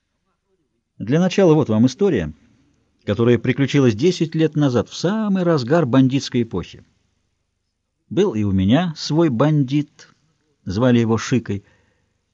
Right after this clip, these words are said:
Специалист по решению вопросов, так это называлось. Я платил Шике процент от прибыли, ну, а он решал вопросы. Не буду рассказывать, какие именно, чтобы не отвлекаться. Нет, в самом деле, пропускаю детали исключительно ради экономии времени.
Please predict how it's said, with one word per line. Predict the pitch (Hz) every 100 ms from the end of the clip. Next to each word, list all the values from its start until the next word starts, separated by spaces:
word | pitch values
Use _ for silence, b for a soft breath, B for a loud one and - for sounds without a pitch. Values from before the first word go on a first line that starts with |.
| _ _
Специалист | - - 120 147 165 196
по | -
решению | 180 - 180 170
вопросов, | 160 160 165 - 78 -
так | 127 98
это | -
называлось. | 135 113 101 71 - - _ _
Я | 127 175
платил | 180 175 170
Шике | 143 180 170 120
процент | 131 143 117 87
от | 104 -
прибыли, | 175 175 147 120 b b b b b -
ну, | 131 208 139
а | 104
он | 135 165 143 b b b b _ _
решал | 107 120 143 123
вопросы. | 113 90 80 - _ _ _ _ _ _ -
Не | 113
буду | 131 104
рассказывать, | 101 - 110 87 85
какие | 110 - 101 123
именно, | 190 185 175
чтобы | 147 139
не | 139
отвлекаться. | 135 139 139 131 - 113 b b b _ _ _ _ _ _
Нет, | 196 233 -
в | -
самом | 208 185 170
деле, | 107 85
пропускаю | 82 123 147 - 165
детали | 131 131 170 156 147
исключительно | 135 - 135 123 165 180 160 143
ради | 127 143 135
экономии | 123 135 143 139 131
времени. | 127 151 104